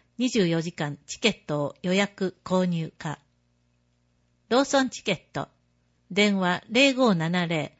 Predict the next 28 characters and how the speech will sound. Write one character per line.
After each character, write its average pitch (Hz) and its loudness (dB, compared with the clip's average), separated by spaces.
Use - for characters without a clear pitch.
零 247 4
八 247 -2
四 175 0
の 151 -6
零 233 2
零 185 0
五。 147 -6
L 214 0
コ 202 0
ー 151 -2
ド 151 -6
五 254 4
一 240 -4
八 - -6
五 185 0
二。 156 -8
チ - -8
ケ 269 0
ッ 262 -4
ト 226 -2
ピ 196 -4
ア。 147 -6
電 202 2
話 180 0
零 269 4
五 240 4
七 175 0
零 170 -2